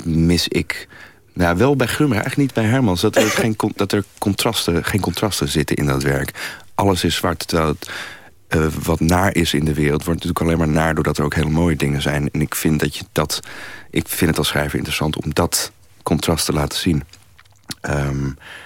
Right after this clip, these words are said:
Speaker 1: bij Hermans zit dat volgens mij toch ook, ondanks zijn grimmigheid en zijn duisterheid, zit het er wel in. Als je dan, we hebben het nu de hele tijd over Nooit meer slapen, laten we dat maar als voorbeeld aanhouden. Ehm,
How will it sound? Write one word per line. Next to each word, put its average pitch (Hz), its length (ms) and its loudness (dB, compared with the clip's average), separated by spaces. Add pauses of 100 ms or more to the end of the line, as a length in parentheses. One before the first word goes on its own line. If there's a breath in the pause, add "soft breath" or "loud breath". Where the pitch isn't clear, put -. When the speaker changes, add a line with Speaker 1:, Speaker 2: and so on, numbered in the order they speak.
(360 loud breath)
Speaker 1:
bij 120 160 4
Hermans 139 680 4
zit - 380 -2
dat - 220 -4
volgens 131 280 0
mij 123 180 2
toch 123 260 0
ook, - 400 -4
ondanks 117 420 2
zijn 98 140 0
grimmigheid 107 680 2
en 98 80 -2
zijn 98 160 0
duisterheid, 95 540 0
zit 117 160 2
het - 100 -6
er 87 80 2
wel 92 240 4
in. 80 240 0 (360 loud breath)
Als 90 100 -2
je 92 60 2
dan, 87 160 4
we 87 60 2 (140)
hebben 87 220 -2
het 87 80 0
nu 90 80 4
de 85 80 4
hele 82 120 4
tijd 85 140 2
over 85 200 2
Nooit 80 180 4
meer 78 120 2
slapen, 76 380 0
laten 71 140 -2
we 80 100 -2
dat 73 80 -2
maar 73 220 -2
als 82 120 -8
voorbeeld 87 360 0
aanhouden. 71 480 -8 (520 loud breath)
Ehm, 71 500 0